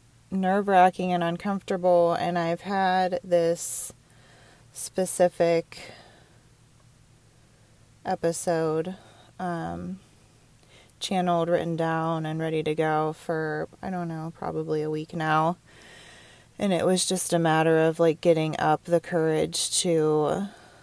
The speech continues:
sit down, plug in a microphone, and speak into it. I have stayed fairly quiet for the past three months, unless it was somebody who was very close to me.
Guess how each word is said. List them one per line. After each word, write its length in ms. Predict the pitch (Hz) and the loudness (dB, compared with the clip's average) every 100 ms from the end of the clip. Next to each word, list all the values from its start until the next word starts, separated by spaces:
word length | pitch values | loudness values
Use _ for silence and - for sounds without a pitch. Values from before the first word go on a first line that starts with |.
| - - - - | -20 -20 -20 -10
sit 320 | - 175 170 | -2 0 0
down, 680 | 170 156 151 147 147 147 165 - - | -2 0 0 0 -4 -6 -10 -16 -16
plug 240 | - 165 156 | -2 0 0
in 100 | 156 | -2
a 40 | |
microphone, 880 | 147 143 151 151 160 151 151 147 175 - | -2 -4 -4 -6 -4 -4 -4 -6 -6 -8
and 180 | 156 | -4
speak 300 | - - - | -4 -6 -8
into 340 | - 160 - - | -8 -8 -6 -4
it. 320 | 175 175 180 - - - | -2 -2 -4 -8 -20 -12
I 480 | 175 160 156 160 175 | -8 -6 -6 -8 -10
have 240 | 180 165 - | -10 -10 -10
stayed 680 | - - 170 165 165 170 - - - - - - | -10 0 2 2 0 -2 -8 -20 -20 -20 -20 -14
fairly 480 | - 196 190 196 175 | 0 4 4 4 0
quiet 760 | - 175 160 160 160 165 190 - _ _ | 2 2 2 0 0 0 -2 -6 _ _
for 180 | - - | -10 -2
the 100 | 170 | -2
past 400 | 170 160 160 - | -2 -6 -6 -8
three 160 | 175 165 | -6 -4
months, 760 | 160 160 160 170 - - - - | -4 -6 -6 -8 -6 -6 -8 -10
unless 400 | 175 170 165 165 | -8 -6 -6 -4
it 100 | 165 | -4
was 160 | - 165 | -2 -4
somebody 400 | - 156 156 160 | -4 -4 -4 -4
who 60 | 156 | -4
was 160 | 160 | -4
very 240 | 175 156 160 | -2 -2 -4
close 440 | - 156 160 - | -4 -6 -4 -8
to 100 | - | -8
me. 280 | 160 156 | -8 -8